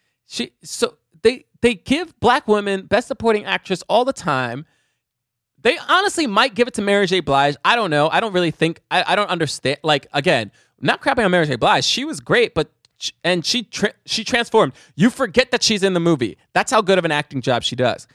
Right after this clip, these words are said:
But her role is so minimal. All the black people's roles are minimal. Hers is the <laughs> most minimal out of all of the, of the entire black, fa-, I mean, other than the ki-, like, kids. But her role is super small.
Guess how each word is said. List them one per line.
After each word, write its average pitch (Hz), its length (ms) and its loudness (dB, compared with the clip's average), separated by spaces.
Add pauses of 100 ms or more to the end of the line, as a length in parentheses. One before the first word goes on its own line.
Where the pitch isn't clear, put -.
(200)
But 180 120 4
her 180 240 2
role 220 420 4
is 180 140 -4
so 233 560 2 (120)
minimal. 143 560 0 (640)
All 277 180 8
the 339 60 0
black 196 240 0
people's 156 240 -2
roles 131 220 2
are 120 60 -2
minimal. 117 460 -2
Hers 285 280 2
is 208 100 -8
the 147 400 2
<laughs> - 40 0
most 254 220 2
minimal 160 400 0
out 175 140 0
of 160 80 -6
all 185 220 4
of 180 80 -4
the, 165 100 -10 (140)
of 156 120 -4
the 170 80 -4
entire 175 300 -2
black, 160 280 -2
fa-, - 120 -10
I 147 60 -2
mean, 135 320 -2
other 123 160 -2
than 120 120 -4
the 110 60 -10
ki-, - 200 -18
like, 107 280 -10
kids. 107 380 -6 (420)
But - 180 -4 (120)
her 185 200 2
role 277 200 -2
is 233 80 -6
super 269 420 -6
small. - 560 -6